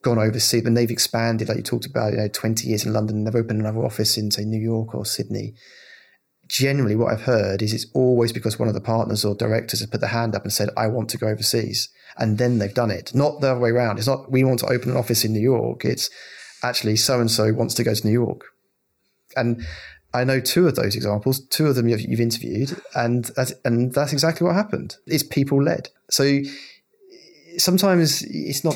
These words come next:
it's not that scientific. It's just, "This person wants to do it. Let's go do it." And that's honestly half the battle. You've got to have that belief, that person who wants to do it, wants to be a director, wants to get exposed to the, you know, the, the administration of a company,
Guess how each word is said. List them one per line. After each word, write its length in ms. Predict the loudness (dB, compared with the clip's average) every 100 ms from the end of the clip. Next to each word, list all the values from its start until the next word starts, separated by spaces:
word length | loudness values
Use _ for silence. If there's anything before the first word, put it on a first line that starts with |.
| -2 -8
it's 240 | -6 -2
not 60 | 0
that 140 | 0
scientific. 580 | 0 -2 -2 -4 -6 -4
It's 120 | -4
just, 300 | -2 -4 -6 -18 -20 -6
"This 220 | 0 0
person 480 | 2 2 2 2 2
wants 240 | 2 0 -2
to 80 | 0
do 200 | 2 2
it. 200 | 0 -2
Let's 160 | -2
go 160 | 0 0
do 140 | 2
it." 300 | 0 0 -8 _ _ _ -6
And 100 | -2
that's 140 | -2 0
honestly 320 | 0 2 2
half 180 | 0 -2
the 60 |
battle. 360 | -4 -4 -4 -4
You've 160 | -2 0
got 100 | 0
to 80 | 0
have 180 | -2
that 300 | -2 -2 -2
belief, 320 | -2 2 2 0
that 160 | -4
person 320 | 0 0 0
who 60 | 0
wants 260 | 2 0 -2
to 100 | -4
do 140 | -2
it, 160 | -2 -4 -18 -6
wants 280 | 0 0 0
to 80 | -2
be 80 |
a 20 | -2
director, 520 | 0 -2 0 -2 -2 -10 -20 _ _
wants 400 | -2 0 2 0
to 80 | -2
get 120 | -2
exposed 520 | -2 0 2 2 2 0
to 140 | -2
the, 280 | 0 -2 -4 -14 -20 -20 -18
you 160 | -4 -2
know, 60 | 0
the, 200 | -2 0
the 120 | 0
administration 720 | 2 2 2 0 0 0 0
of 60 | -2
a 40 |
company, 540 | -4 -4 -4 -6 -10